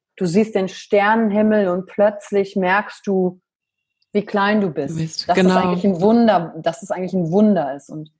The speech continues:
Speaker 2: Ja.
Speaker 1: Ehrfurcht sorgt dafür, dass wir uns Dingen hinwenden, dass wir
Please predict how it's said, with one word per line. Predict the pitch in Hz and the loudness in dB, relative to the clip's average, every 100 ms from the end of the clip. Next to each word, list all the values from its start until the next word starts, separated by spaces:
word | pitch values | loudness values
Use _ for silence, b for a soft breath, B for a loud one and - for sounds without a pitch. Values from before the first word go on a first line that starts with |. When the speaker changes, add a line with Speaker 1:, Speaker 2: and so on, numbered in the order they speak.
| _ - | _ -14
Speaker 2:
Ja. | 208 208 _ | -12 -12 _
Speaker 1:
Ehrfurcht | 175 196 220 226 226 226 | 0 2 0 0 -2 -2
sorgt | 196 196 202 | 0 0 0
dafür, | 202 202 208 | -6 -6 -6
dass | 196 196 | -6 -8
wir | 185 | -10
uns | 160 175 | -8 -10
Dingen | 185 190 196 | -4 -2 0
hinwenden, | 185 202 214 160 147 123 | 0 0 2 0 -4 -6
dass | 147 - | -10 -12
wir | 156 147 147 | -8 -6 -8